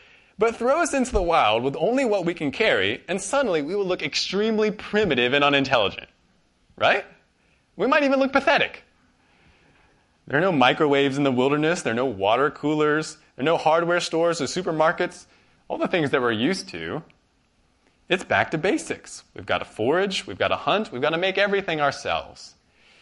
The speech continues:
For instance, if we need to break something open, what will we probably use? A rock, right? Rocks are hard. I can just slam this rock and that'll break it open. We'll also need shelter.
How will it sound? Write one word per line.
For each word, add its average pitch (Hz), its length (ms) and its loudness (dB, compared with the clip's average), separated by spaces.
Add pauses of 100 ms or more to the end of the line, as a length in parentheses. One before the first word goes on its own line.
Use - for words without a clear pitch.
(340)
For - 120 -4
instance, - 640 -4 (180)
if - 180 -2
we 196 100 2
need 254 80 4
to 226 80 4
break 185 220 2
something 160 340 -2
open, 87 340 -4 (360)
what - 160 0
will 123 100 -6
we 117 140 -4
probably 98 480 -2
use? 80 340 -8 (1300)
A 247 80 2
rock, 233 420 2 (640)
right? 214 240 0 (180)
Rocks 147 300 2
are 185 160 2
hard. 156 420 4
I 123 100 0
can 156 120 -4
just 160 160 -4
slam 156 240 0
this 165 160 -4
rock 127 320 0 (220)
and 120 100 2
that'll 131 160 2
break 117 220 0
it 110 80 2
open. 95 200 -2 (480)
We'll 170 140 0
also 277 300 2
need 277 180 0
shelter. - 420 -2